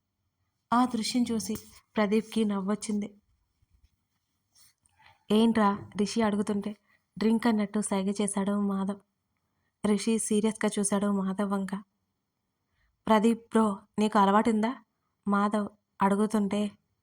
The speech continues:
"ఉంది" అన్నట్టు గుండ్రంగా తల ఊపి, "కానీ ఇప్పుడు మానేశా," అన్నాడు ప్రదీప్. "ఏంటి?" ప్రదీప్ మాటలకి మాధవ్ షాక్ అయిపోయి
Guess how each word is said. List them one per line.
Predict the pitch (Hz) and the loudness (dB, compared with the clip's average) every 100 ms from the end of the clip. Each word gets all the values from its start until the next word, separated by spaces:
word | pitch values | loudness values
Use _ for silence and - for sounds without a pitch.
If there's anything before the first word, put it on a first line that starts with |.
| _ _ _ _ _ _ _ _ _ _ 226 | _ _ _ _ _ _ _ _ _ _ 0
"ఉంది" | 226 233 | 4 4
అన్నట్టు | 240 214 214 220 | 4 2 -2 -4
గుండ్రంగా | 196 202 202 214 220 | 0 0 0 0 0
తల | 214 202 208 | 0 -2 -2
ఊపి, | 202 214 208 _ _ _ _ | -4 -4 -6 _ _ _ _
"కానీ | - 226 226 | -2 0 0
ఇప్పుడు | 214 214 | 0 -2
మానేశా," | 202 190 214 214 208 _ _ _ _ | 0 0 -2 -4 -8 _ _ _ _
అన్నాడు | 202 208 202 208 | -2 0 0 -2
ప్రదీప్. | 202 196 202 196 _ _ _ - _ _ _ _ _ _ _ _ - - - _ _ _ _ _ _ _ _ _ - | -2 -2 -2 -4 _ _ _ -18 _ _ _ _ _ _ _ _ -14 -14 -20 _ _ _ _ _ _ _ _ _ -2
"ఏంటి?" | 220 233 240 269 370 - _ _ _ _ | 2 2 2 0 -2 -8 _ _ _ _
ప్రదీప్ | 214 208 247 226 | 2 2 2 0
మాటలకి | 220 208 202 220 | 0 -2 -2 -2
మాధవ్ | 190 196 208 214 | 0 -2 -2 -2
షాక్ | 202 190 214 | -2 -2 -2
అయిపోయి | 214 208 | -2 -4